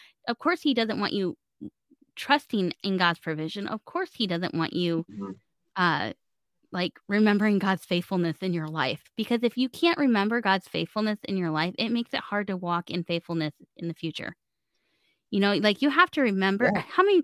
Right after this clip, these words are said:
Speaker 1: times in the Bible are we told to remember God? Like, remember who God is and what he's done for
Speaker 2: Mm-hmm.
Speaker 1: you. And because if we're not looking back and seeing, "I was here, but now I'm here, and this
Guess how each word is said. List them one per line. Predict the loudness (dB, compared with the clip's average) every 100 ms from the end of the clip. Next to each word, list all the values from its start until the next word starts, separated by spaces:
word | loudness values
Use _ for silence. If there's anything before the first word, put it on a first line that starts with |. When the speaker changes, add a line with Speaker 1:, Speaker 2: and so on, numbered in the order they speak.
| 0
Speaker 1:
times | -4 -2 0
in | -2
the | 0
Bible | 0 0 -2 -6 -12 -20 _ -2
are | 0
we | 0
told | 0 -2 0
to | -2
remember | 0 0 0 0 -4
God? | -2 -4 -4 _ -6
Like, | -2
remember | 0 2 4 4
who | 4 2
God | 4 2
is | 2 -2 -6 _ _ _ _ _ _ _ _ _ -4
and | 2
what | 4
he's | 4 2
done | 4 4 4
for | -4
Speaker 2:
Mm-hmm. | -4 -6
Speaker 1:
you. | -10 -16 _ _ -20 _
And | -2 0 -2 _
because | -10 -2 -2
if | -2 -6
we're | -4 -2
not | 0 -2 -4 _ -10
looking | -4 -4 0 0 0
back | -2 -2 -4
and | -6 -6
seeing, | -4 -4 -4 -6 -2
"I | 0
was | 0 0
here, | -4 -6 -4 -4 -6 -8
but | -2
now | 0 2
I'm | 0
here, | -2 -4 -4 -6
and |
this | -6